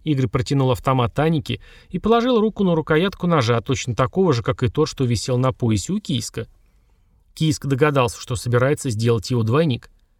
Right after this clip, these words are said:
"Не делай этого, Игорь!" — крикнул он. "На моем месте ты поступил бы точно так же", — ответил ему двойник.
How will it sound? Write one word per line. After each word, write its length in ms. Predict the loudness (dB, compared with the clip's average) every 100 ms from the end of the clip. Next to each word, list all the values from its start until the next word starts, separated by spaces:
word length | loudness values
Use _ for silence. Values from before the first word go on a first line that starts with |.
| _ _ _ -2
"Не 200 | 0 2
делай 300 | 4 4 2
этого, 160 | 2
Игорь!" — 300 | 0 0 -4 -4
крикнул 380 | -2 -2 0 0
он. 180 | 0 -4 _ _ _ _ _ _ -2
"На 120 | 2
моем 280 | 4 4 4
месте 260 | 2 0
ты 120 | -4 -4
поступил 460 | -4 -4 0 2
бы 100 | 2
точно 360 | 0 -2 -2 -4
так 280 | 0 0 0
же", — 80 |
ответил 320 | -2 -2 -2 0
ему 180 | 0
двойник. 480 | 2 2 2 -2 -6